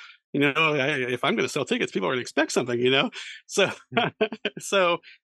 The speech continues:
Speaker 1: uh, I already had some wrestlers in the works, but, but again, just, just announcing that Kitsune was gonna be a thing and people wanted to buy tickets.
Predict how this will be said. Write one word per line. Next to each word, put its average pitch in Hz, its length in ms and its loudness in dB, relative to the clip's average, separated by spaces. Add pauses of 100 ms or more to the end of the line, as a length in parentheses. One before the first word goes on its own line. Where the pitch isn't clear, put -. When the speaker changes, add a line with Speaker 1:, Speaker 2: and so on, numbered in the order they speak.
(160)
Speaker 1:
uh, 165 220 0
I 180 60 2
already 220 180 4
had 170 140 2
some 135 200 0
wrestlers 139 360 0
in 127 60 -4
the 113 80 -6
works, 127 320 -2
but, 117 240 -6
but 131 200 -2
again, 135 400 2
just, 147 220 -6
just 151 180 -6
announcing 143 400 2
that 127 120 0
Kitsune 139 400 -2
was 131 140 0
gonna 135 160 0
be 143 140 -2
a 135 40 0
thing 117 400 -6 (440)
and 123 160 -2
people 139 280 -6
wanted 127 200 2
to 120 60 -4
buy 117 180 -4
tickets. - 460 -10